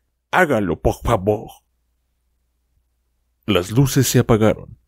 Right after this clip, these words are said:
y durante la siguiente media hora habría podido muy bien estar en Anacreonte por toda la atención que le prestaron.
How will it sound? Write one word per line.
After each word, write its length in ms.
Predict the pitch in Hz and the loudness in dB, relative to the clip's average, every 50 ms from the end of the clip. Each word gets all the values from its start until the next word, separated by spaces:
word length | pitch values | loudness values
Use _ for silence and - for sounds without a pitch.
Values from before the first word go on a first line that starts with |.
| _ - - - - - _ _ _ _ _ - | _ -20 -20 -20 -20 -20 _ _ _ _ _ 0
y 100 | 120 117 | 0 4
durante 360 | 117 117 113 110 101 - 110 | 4 4 4 4 4 4 4
la 100 | 107 104 | 4 4
siguiente 440 | - - 107 120 131 127 - 123 110 | 2 0 0 0 0 2 0 0 2
media 340 | 117 120 117 117 104 95 | 2 2 4 4 4 4
hora 260 | 90 92 95 90 85 80 | 6 4 4 2 2 -2
habría 360 | 85 92 104 98 92 90 - | -2 -2 2 2 2 2 2
podido 380 | - 95 87 92 92 95 98 87 | 0 0 0 0 0 2 0 0
muy 260 | 92 101 135 143 131 | 2 0 0 0 2
bien 180 | 131 135 131 123 | 2 0 2 2
estar 280 | 120 - - 127 120 120 | 0 2 2 2 2 4
en 100 | 120 120 | 2 2
Anacreonte 680 | 117 110 107 - - 104 104 110 113 107 101 - 104 - | 2 2 2 2 4 4 4 4 4 2 0 0 0 0
por 220 | - 101 98 98 | 2 2 0 0
toda 300 | - - 113 104 107 104 | 2 2 2 4 4 4
la 160 | 101 95 95 | 6 6 4
atención 560 | 92 - - 90 90 90 - - 131 139 131 | 4 2 0 -2 -2 -2 0 0 0 0 -2
que 120 | 117 - 76 | -4 -8 -8
le 100 | - - | -8 -6
prestaron. 600 | - - - - - 127 127 110 87 - - | -6 -6 -6 -2 0 0 0 0 -2 -8 -14